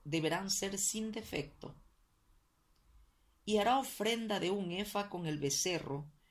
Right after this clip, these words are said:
y un efa con cada carnero, pero con los corderos conforme a sus posibilidades, y un hin de aceite por cada efa.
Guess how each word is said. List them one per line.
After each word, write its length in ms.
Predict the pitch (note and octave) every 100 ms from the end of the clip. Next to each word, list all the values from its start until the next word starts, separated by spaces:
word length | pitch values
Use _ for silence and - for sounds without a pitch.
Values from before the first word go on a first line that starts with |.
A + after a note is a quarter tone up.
| _ -
y 140 | G3
un 200 | A#3 G3
efa 340 | G3+ G#3+ G#3
con 240 | G#3 D3 D3
cada 320 | G#3+ G3+ E3
carnero, 640 | C3 C#3+ C#3 C#3 C3 C#3+ - _ _ _ - - -
pero 340 | G3+ F#3 D#3
con 180 | D#3 D3
los 200 | C#3 C#3+
corderos 580 | - C3+ C#3 F#3 G#3 G#3
conforme 600 | - C#3 C3 F3+ G3 G3
a 40 |
sus 220 | F#3 D3+ -
posibilidades, 1120 | - G3+ - D3+ C#3+ C#3 D3 F3 G#3 G#3+ - - - - -
y 100 | F3
un 160 | D#3+
hin 240 | F3 A3 G#3
de 120 | E3+
aceite 440 | D3 E3 G3+ G#3
por 300 | G3+ D3 D3
cada 320 | - E3+ E3
efa. 420 | D#3 D#3 - -